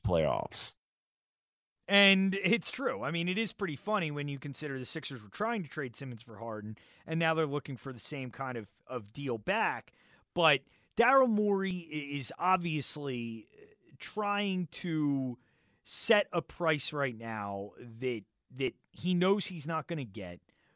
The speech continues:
Speaker 2: but hopefully can get something similar to it. Now, here's more, uh, 'cause the, the possibility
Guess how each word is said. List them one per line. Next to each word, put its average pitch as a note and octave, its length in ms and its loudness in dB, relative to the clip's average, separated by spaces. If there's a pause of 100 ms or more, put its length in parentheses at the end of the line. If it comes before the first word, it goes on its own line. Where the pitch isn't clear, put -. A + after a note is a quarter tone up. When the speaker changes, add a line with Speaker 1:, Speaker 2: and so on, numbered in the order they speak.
(180)
Speaker 2:
but D3 140 2
hopefully B2+ 920 -2
can C3+ 180 -6
get B2 200 -4
something G#2 600 -10 (100)
similar A#2 580 -8
to E2 220 -14
it. D2+ 100 -20
Now, C#3 220 -4 (240)
here's C#4 340 -4
more, D#3+ 560 0 (300)
uh, C3 300 2 (180)
'cause D#3+ 240 0
the, E3+ 280 0
the F3+ 140 0
possibility F3 960 -2